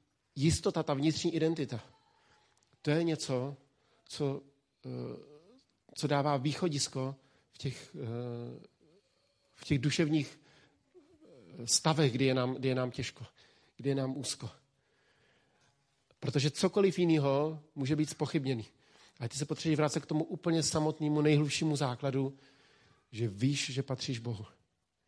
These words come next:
A když to přichází na tebe a pokud <clears throat> jsi citlivý na takové věci a, a máš sklon k nepříjemným myšlenkám a seš míň odolný než někdo jiný a je to v pořádku a m-,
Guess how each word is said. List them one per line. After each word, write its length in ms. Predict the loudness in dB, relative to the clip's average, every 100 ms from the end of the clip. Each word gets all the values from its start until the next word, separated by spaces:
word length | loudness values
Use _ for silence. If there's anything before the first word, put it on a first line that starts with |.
| _ _ -20 -10
A 40 | -2
když 140 | 2
to 80 | 2
přichází 480 | 2 4 6 6 6
na 100 | 4
tebe 220 | 6 6
a 40 |
pokud 360 | 6 2 0 -4 -10 _ -20 -20
<clears throat> 440 | -10 6 10 10 8
jsi 200 | 4 0
citlivý 480 | 4 4 8 8 8
na 100 | 6
takové 300 | 2 2 4
věci 500 | 2 2 2 2 2
a, 180 | 0 -2 -12 -12
a 40 | 0
máš 240 | 2 4
sklon 540 | 4 2 4 6 6 4
k 80 |
nepříjemným 520 | 4 2 2 2 4 4
myšlenkám 680 | 2 0 -2 0 0 0 -2 -10 -20 -20 -8
a 80 |
seš 340 | -2 2 2 0
míň 300 | 2 4 6 6
odolný 400 | 6 8 10 8
než 180 | 8
někdo 240 | 4 2 4
jiný 500 | 4 6 4 2 -4 -12 -6
a 60 | -2
je 60 |
to 80 | 0
v 60 | 0
pořádku 560 | 2 4 4 2 0
a 40 | 2
m-, 160 | 2